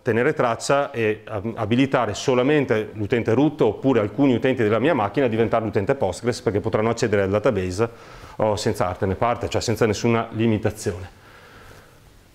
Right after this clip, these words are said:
Posso avere l'autenticazione di tipo plain, in questo caso i dati di autenticazione sono passati in chiaro, non è il massimo ovviamente a livello di G D P R,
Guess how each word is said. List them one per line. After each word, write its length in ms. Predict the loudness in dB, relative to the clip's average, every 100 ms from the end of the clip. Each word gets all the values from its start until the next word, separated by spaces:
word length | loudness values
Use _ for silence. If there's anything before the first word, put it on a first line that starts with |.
| -20 -6
Posso 240 | -2 2 4
avere 160 | 4
l'autenticazione 600 | 4 4 2 0 2 2
di 60 | 2
tipo 160 | 0
plain, 380 | 0 2 4 2
in 260 | 0 -2 -4
questo 180 | -2 0
caso 180 | 0
i 40 | 2
dati 220 | 2 2
di 60 | 0
autenticazione 540 | 0 -2 -2 0 0
sono 160 | 0 -2
passati 720 | -2 0 0 2 0 0 -10 -20 -20 -6
in 140 | -2 2
chiaro, 720 | 2 2 2 0 -6 -16 -20 -20 -20 -20 _ -8
non 200 | -2 2
è 40 |
il 60 | 2
massimo 400 | 0 -2 0 0
ovviamente 440 | 2 0 0 0
a 160 | 0 0
livello 300 | 0 0 0
di 100 | 0
G 120 | 0
D 100 | 0
P 80 | 2
R, 420 | 2 2 2 0